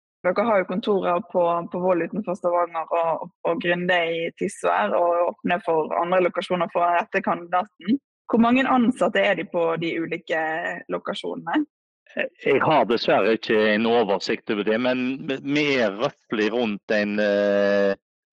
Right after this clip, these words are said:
Speaker 2: jeg lurer på om det var nitti hundre mann nede på Voll, med litt i overkant av hundre mann, eh,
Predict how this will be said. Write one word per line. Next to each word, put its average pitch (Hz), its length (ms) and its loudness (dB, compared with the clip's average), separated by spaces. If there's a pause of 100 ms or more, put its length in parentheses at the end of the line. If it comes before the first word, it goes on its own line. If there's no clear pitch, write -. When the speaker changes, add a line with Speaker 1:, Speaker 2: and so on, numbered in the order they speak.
(380)
Speaker 2:
jeg 113 400 -2
lurer 113 240 0
på 110 160 -2
om 110 80 -2
det 107 80 0
var 113 80 0
nitti 107 400 -4
hundre 101 320 -4
mann 107 240 0
nede 92 160 -2
på 104 160 -2
Voll, 123 320 0 (240)
med 113 320 0
litt 113 240 -2
i 113 160 -4
overkant 110 640 0
av 101 160 -2
hundre 98 320 -4
mann, 107 400 0
eh, 98 960 0